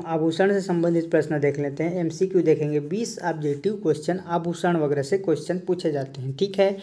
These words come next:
तो मैं फटाफट आपको answer बताते जा रहा हूँ, एक बार revise करके जरूर जाइएगा। वीडियो आपको अच्छा लगता है तो एक बार वीडियो को like कर दीजिएगा।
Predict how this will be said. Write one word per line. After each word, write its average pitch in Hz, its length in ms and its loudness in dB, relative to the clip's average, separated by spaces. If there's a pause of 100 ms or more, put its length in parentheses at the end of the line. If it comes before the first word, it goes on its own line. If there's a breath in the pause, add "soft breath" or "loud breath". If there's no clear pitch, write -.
(260 loud breath)
तो 185 60 0
मैं 185 140 4
फटाफट 175 560 -2
आपको 170 260 -2
answer 156 280 2
बताते 156 360 0
जा 160 160 4
रहा 165 120 2
हूँ, 196 100 0
एक 156 120 2
बार 156 100 4
revise 143 320 2
करके 147 240 -2
जरूर 151 260 4
जाइएगा। 135 260 4
वीडियो 139 260 4
आपको 175 240 2
अच्छा 175 240 0
लगता 175 260 2
है 190 80 4
तो 185 120 -2
एक 190 220 2
बार 175 140 6
वीडियो 151 260 2
को 147 140 -2
like 147 260 2
कर 175 120 4
दीजिएगा। 180 400 2